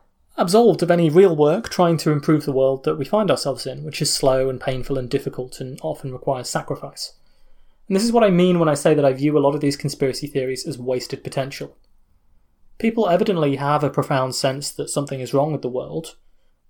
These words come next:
and a mistrust of elites, even if they can't articulate what it is. Rather than investigating real issues, though, it's all diverted into this fantasy, which is comforting, even as it is distressing.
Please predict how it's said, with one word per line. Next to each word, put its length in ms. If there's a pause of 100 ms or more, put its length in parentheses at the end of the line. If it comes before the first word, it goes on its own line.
and 340
a 80
mistrust 800
of 360
elites, 560 (500)
even 180
if 100
they 100
can't 680
articulate 540
what 100
it 80
is. 380 (1300)
Rather 380
than 140
investigating 720
real 220
issues, 400
though, 260 (360)
it's 140
all 140
diverted 540
into 160
this 140
fantasy, 600 (640)
which 180
is 360 (760)
comforting, 600
even 260
as 100
it 80
is 160
distressing. 540